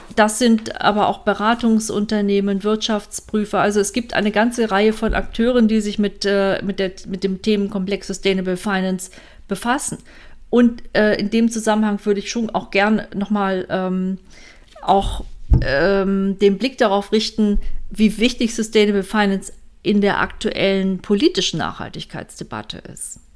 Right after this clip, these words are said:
Das wäre mir einfach noch mal wicht-, wichtiger Punkt, weil das hat einen sehr, sehr hohen Stellenwert in der politischen Nachhaltigkeitsdebatte getroffen, sowohl auf der europäischen Ebene, aber auch in Deutschland. Also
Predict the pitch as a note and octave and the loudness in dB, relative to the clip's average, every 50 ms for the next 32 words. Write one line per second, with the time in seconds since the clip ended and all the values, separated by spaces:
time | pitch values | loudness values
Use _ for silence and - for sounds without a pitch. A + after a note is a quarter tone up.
0 | - _ - - - - - A#3+ B3 B3 - - - - G#3 A#3 A#3 A#3 A3+ A3+ | -20 _ -20 -20 -20 2 2 4 4 4 -2 -8 -8 -2 4 4 6 6 6 6
1 | A3 - - - - G#3 G#3+ A3+ A3 A3 G#3+ G#3 G#3 G#3 G3 F#3 F#3+ A3+ A#3+ - | 4 2 2 2 2 4 4 4 4 4 4 4 4 2 2 2 0 -2 -2 -4
2 | - - - G3 G#3 A3+ A3 A3 A3+ G3+ G3 F#3+ - - A#3+ C#4+ E4 E4+ - G3 | -8 -8 -4 0 0 0 0 0 2 2 2 2 2 0 -2 0 0 -2 0 2
3 | F#3+ F#3 F#3 F#3+ F#3+ F#3 - - G#3+ G#3 G#3 - G3 G3+ F#3 F#3+ G#3+ A3+ A#3+ B3 | 2 2 2 0 -2 -4 -2 0 0 0 0 0 -2 0 2 4 4 4 4 2
4 | A3 G3 G#3+ G#3+ G#3 G3 - - G#3+ G#3+ G#3 G#3 G3 G3+ F#3+ - F#3+ G3 F#3+ F#3 | 2 2 2 0 0 0 -2 0 0 2 2 2 2 0 0 0 0 -2 -2 -2
5 | G3+ F#3+ G3 F#3+ - F#3+ - G3 F#3+ F#3+ F#3 F#3 F#3 F3+ F#3 - - E3+ E3 - | -2 -2 -2 -2 -2 -4 -4 -2 -2 -2 -2 -4 -4 -6 -6 -6 -6 -6 -4 -6
6 | - - F3 - F3+ F#3 - F#3+ F3 F3 E3+ - - A#3 B3 - A3+ F#3+ F#3 G3 | -6 -6 -4 -4 -4 -4 -4 -4 -6 -6 -6 -4 -4 -4 0 2 0 2 2 0
7 | G#3 A3+ C#4 C4+ B3+ - - G3 - G3+ G3+ F#3+ - - F3+ F#3+ G3+ A3 G3 - | 0 0 0 0 2 2 0 -2 -2 -4 -4 -4 -4 -2 -2 0 0 0 -2 0
8 | - G#3+ G#3 G#3 G#3 - G3+ - - G3 F#3+ G3 F#3+ F#3 - C#3+ F3+ F#3 D#3+ G#2 | 0 0 0 0 0 -4 -4 -2 -2 0 0 0 0 0 0 -2 0 0 0 0
9 | A#2+ F3 F3+ F3+ E3+ E3 E3+ D#3+ G#3 G#3+ G#3+ - - - F2+ - - - - - | 0 0 0 -2 -2 0 0 0 0 0 -2 -4 -4 -6 -6 -8 -10 -16 -20 -20
10 | - - - - - - - - - F3 - | -20 -18 -18 -18 -20 -20 -20 -10 -8 -6 -6